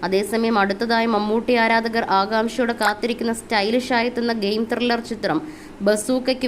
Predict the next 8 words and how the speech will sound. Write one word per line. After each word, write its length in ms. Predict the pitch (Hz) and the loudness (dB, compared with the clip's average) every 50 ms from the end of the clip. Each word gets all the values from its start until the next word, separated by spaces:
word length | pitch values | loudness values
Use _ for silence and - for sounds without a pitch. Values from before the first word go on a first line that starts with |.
| 202 | 2
വേണ്ടിയാണ്. 460 | 196 190 202 196 185 156 143 156 180 392 370 - - - - - - - - 247 | 2 2 4 2 2 2 2 2 0 0 -2 -6 -12 -18 -18 -20 -14 -6 0 0
ഈ 20 | 277 285 294 | 2 2 2
ചിത്രത്തിൻ്റെ 480 | 294 285 285 269 277 277 277 277 277 285 277 | 2 2 2 0 2 2 2 4 2 2 2
ഷൂട്ടിങ്ങിനായി 560 | 269 247 247 240 254 262 262 254 240 247 233 233 220 | 2 2 2 2 2 2 2 2 2 2 2 0 0
വിദേശ 260 | 202 214 226 254 247 269 277 254 | 0 2 2 2 2 2 2 2
രാജ്യങ്ങളിലടക്കം 760 | 247 247 226 254 247 247 247 240 214 208 214 208 - 233 226 202 | 2 2 2 2 2 4 4 4 2 2 0 0 -2 -2 0 0
പോയിരുന്നു 380 | 190 190 202 220 185 170 165 160 165 | 2 2 2 2 2 2 2 2 2
മമ്മൂട്ടി. 440 | 160 160 165 170 175 180 175 196 | 2 0 0 0 0 0 -2 -4